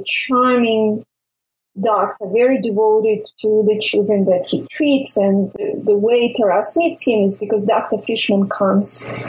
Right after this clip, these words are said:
to treat his, uh, little sick granddaughter. Slowly, there is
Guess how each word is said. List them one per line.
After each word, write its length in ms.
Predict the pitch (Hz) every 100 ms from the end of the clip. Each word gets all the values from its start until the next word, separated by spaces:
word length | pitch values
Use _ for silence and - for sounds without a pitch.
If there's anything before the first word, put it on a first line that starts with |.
| -
to 160 | - -
treat 420 | - 214 208 - - - -
his, 500 | - 196 202 - - -
uh, 280 | 175 196 196 -
little 460 | 214 233 226 226 - -
sick 320 | - 247 240 - 294 -
granddaughter. 540 | 359 359 233 - - - _ - - - - - 880 - - _ _ _ _ _ _
Slowly, 760 | - - 302 349 440 453 302 254
there 160 | 302
is 460 | 311 - - - -